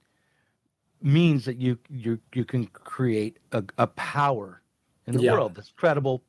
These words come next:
Speaker 1: a credible power, a power both in terms of economic prowess and
Speaker 2: Mm.
Speaker 1: productivity and militarily.
Speaker 2: Mm, mm,
Speaker 1: And
Speaker 2: mm.
Speaker 1: that's what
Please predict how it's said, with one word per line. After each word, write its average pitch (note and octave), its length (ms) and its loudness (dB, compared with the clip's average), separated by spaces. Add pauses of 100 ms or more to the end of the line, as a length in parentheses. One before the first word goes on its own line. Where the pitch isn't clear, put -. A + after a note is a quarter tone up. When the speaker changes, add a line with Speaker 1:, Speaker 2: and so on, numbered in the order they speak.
(260)
Speaker 1:
a C3+ 60 -8
credible C3 340 -4
power, G#2 400 0
a G2 60 -14
power B2 440 0 (460)
both C#3 200 2
in C3+ 80 0
terms A#2+ 360 0
of G2+ 180 -8
economic B2 580 -2 (260)
prowess C3+ 420 2
and A2+ 240 4
Speaker 2:
Mm. - 40 -14
Speaker 1:
productivity E3+ 720 -2
and D#3 420 2 (440)
militarily. B2+ 720 -2 (520)
Speaker 2:
Mm, B2 320 4
mm, G#2+ 240 2
Speaker 1:
And B2+ 80 -2
Speaker 2:
mm. A#2+ 40 -4
Speaker 1:
that's D#3+ 320 0
what D#3 200 -2